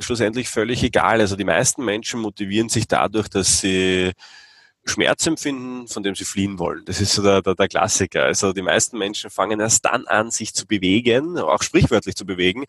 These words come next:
wenn sie sagen, „Ich kann einfach nicht mehr, es geht einfach nicht mehr, ich mag nicht mehr.“ Ähm, und das kann sehr lange dauern. Also es gibt, äh, tatsächlich Menschen, die schaffen es, jahrelang in einem Job zu verharren, der ihnen über-, überhaupt keinen Spaß macht, äh,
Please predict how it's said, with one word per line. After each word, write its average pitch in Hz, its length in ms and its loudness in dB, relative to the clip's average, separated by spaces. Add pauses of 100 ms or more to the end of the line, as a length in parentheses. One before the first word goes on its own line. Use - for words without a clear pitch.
(240)
wenn 107 120 -2
sie 113 80 -2
sagen, 110 240 2
„Ich 113 120 -8
kann 101 300 -2
einfach 92 220 -2
nicht 90 120 -12
mehr, 95 140 -2
es 107 200 0 (100)
geht 110 240 4
einfach 101 280 0
nicht 95 300 -12
mehr, 95 140 0
ich 90 200 0
mag 90 300 0
nicht 87 140 -10
mehr.“ 73 140 -10 (680)
Ähm, 98 320 4
und 110 160 -4
das 139 140 4
kann 143 160 0
sehr 160 100 4
lange 185 300 2
dauern. 65 280 -2
Also 135 140 -6
es - 100 -4
gibt, - 400 -10
äh, 78 140 -8
tatsächlich 117 480 0
Menschen, 110 380 -6
die 127 80 -8
schaffen - 400 -2
es, 135 160 -4
jahrelang 180 720 0
in 170 100 2
einem 65 160 2
Job - 260 -2
zu - 120 -8
verharren, 113 580 0
der 104 140 4
ihnen 110 220 -2
über-, - 300 -2
überhaupt 214 280 2
keinen 127 100 -8
Spaß - 300 2
macht, 113 220 0 (1080)
äh, 110 320 4